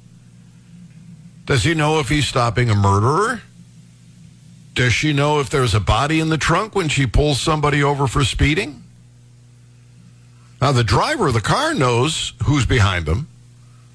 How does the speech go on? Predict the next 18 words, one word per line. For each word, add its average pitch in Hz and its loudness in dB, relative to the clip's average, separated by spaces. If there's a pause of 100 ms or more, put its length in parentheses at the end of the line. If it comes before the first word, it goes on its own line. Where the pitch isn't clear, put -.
They 139 0
recognize 139 0
the 165 -2
car, 123 2
the 143 -2
uniform, 131 2
the 156 2
lights. 123 0
They 139 0
know 139 2
it's 147 -4
law 160 2
enforcement. 92 -4 (560)
And 107 0
if 110 -2
they 113 0
are 95 0
afraid, 127 -2